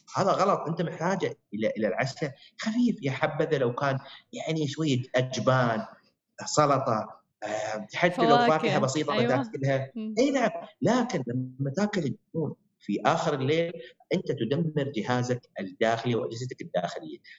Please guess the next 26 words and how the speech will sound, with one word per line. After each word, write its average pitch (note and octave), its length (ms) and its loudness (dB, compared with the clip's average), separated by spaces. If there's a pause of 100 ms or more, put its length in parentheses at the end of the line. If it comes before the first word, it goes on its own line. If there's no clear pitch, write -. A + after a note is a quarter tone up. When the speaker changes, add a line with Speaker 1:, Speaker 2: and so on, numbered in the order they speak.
(100)
Speaker 1:
فنحاول A#3 360 4
بقدر A#3 340 0
الإمكان A3 300 0
يكون A3 320 0 (340)
حياتنا F3+ 380 2
فيها F3 260 0
نوع E3+ 200 4
من D3+ 60 2
أنواع C#3 280 2
الرياضة D#3+ 380 2
مثل F3 120 -2
ما F3 100 4
قلنا، F#3+ 320 -2 (280)
التغذية E3+ 380 2
المتوازنة، F3+ 680 0 (300)
النوم D#3 380 4 (180)
بشكل E3+ 320 0
كافي، F#3 480 0 (580)
وتوزيع C3+ 720 2
ساعات D3+ 420 0
التغذية D#3+ 540 0 (240)
وساعات C3+ 440 2
النوم D3+ 260 2
يكون C#3 240 -2
شيء B2 180 -2
ملائم G#2+ 340 0